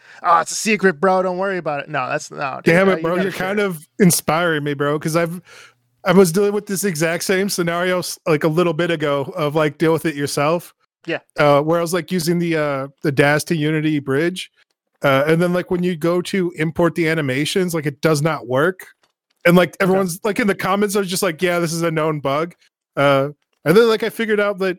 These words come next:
Speaker 2: you can just export it as an F B X and then take those animations and, like, it reads it just fine. But you have to, like, the way Unity works is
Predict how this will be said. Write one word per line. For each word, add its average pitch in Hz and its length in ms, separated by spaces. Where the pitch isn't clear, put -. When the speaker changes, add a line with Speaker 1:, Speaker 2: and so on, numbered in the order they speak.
Speaker 2:
you 180 140
can 185 200
just 175 380
export 175 400
it 170 40
as 165 120
an 160 120
F 156 200
B 147 160
X 156 400
and 147 140
then 143 340
take 160 220
those 156 180
animations 143 840
and, 143 320
like, 147 180
it 147 180
reads 139 260
it 131 80
just 123 240
fine. 127 300
But 131 100
you 135 80
have 127 80
to, 147 120
like, 127 200
the 185 60
way 214 140
Unity 196 380
works 175 320
is 151 240